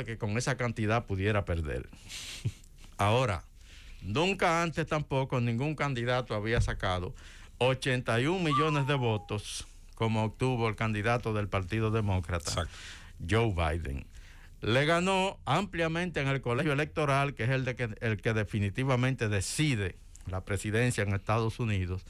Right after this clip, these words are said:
Speaker 1: y le ganó por casi siete millones de votos
Speaker 2: El voto popular.
Speaker 1: en el voto popular. Fue una derrota contundente, independientemente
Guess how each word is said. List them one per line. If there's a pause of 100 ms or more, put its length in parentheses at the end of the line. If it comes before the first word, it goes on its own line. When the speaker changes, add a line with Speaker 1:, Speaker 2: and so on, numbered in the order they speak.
(420)
Speaker 1:
y
le
ganó
por
casi
siete
millones
de
votos
Speaker 2:
El
voto
popular.
Speaker 1:
en
el
voto
popular. (180)
Fue
una
derrota
contundente,
independientemente